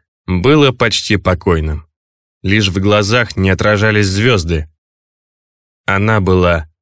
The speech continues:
мертва. Рубас выронил ятаган и дрожащими, как листья во время бури, руками стал сдёргивать шлем. Лотар поднял гвинет,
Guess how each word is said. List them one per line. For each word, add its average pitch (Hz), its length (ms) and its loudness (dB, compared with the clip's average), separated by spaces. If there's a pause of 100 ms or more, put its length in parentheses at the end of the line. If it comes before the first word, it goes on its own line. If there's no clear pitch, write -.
(140)
мертва. 85 580 -2 (880)
Рубас 113 500 0
выронил 95 460 2
ятаган 101 680 -2 (300)
и - 80 -2
дрожащими, 101 800 0
как 90 240 -2
листья 101 360 0
во 95 120 2
время 92 300 0
бури, 95 480 0 (200)
руками 107 680 -2 (520)
стал 113 400 -2
сдёргивать 92 520 0
шлем. 82 440 -4 (1300)
Лотар 123 420 0
поднял 92 420 0
гвинет, 92 540 -2